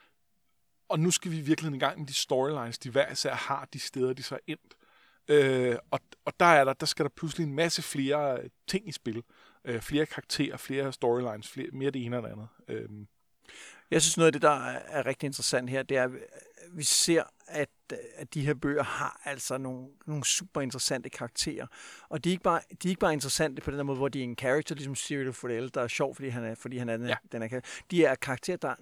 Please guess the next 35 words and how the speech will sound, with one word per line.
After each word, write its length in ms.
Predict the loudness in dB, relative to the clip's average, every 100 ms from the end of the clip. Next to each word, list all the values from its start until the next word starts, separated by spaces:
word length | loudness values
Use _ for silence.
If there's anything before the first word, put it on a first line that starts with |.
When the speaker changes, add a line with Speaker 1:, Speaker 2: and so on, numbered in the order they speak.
| -8
Speaker 2:
der 60 | -6
udvikler 540 | -4 0 0 0 -4
sig, 200 | -6 -4
der 60 | -6
ændrer 280 | -6 -10 -8
sig, 220 | -6 -6 -2
der 320 | -4 -2 -6
interagerer 520 | -6 -4 -4 -2 -4
med 120 | -6
hinanden. 380 | -6 -8 -8 -12 -14 -8
Speaker 1:
Ja. 100 | -8 -10 _
Speaker 2:
Øh, 320 | -4 -2 -2 -4
og 120 | -8
der, 80 | -10
der, 160 | -6 -8 -8 -16 -16
og, 100 | -18 _ -16
og 80 | -14 -12
det 60 | -8
er 40 |
altså 160 | -6 -6
rigt-, 520 | -6 -6 -8 -16 -10
det 100 | -8
er 40 | -8
rigtig 240 | -12 -14
fedt 200 | -14 -14 -14
i 140 | -16
de 40 | -12
her 120 | -10
bøger. 200 | -10 -12 -4 -2
Speaker 1:
Ja. 100 | -2 -6 -20 -18 4
Ja, 180 | 6 6
og 220 | 2 -2
det, 180 | -2 -2 -8 _ _ _ _ _ -4
altså, 260 | -2 0 -2 -4 -10
øhm, 360 | -6 -4 -6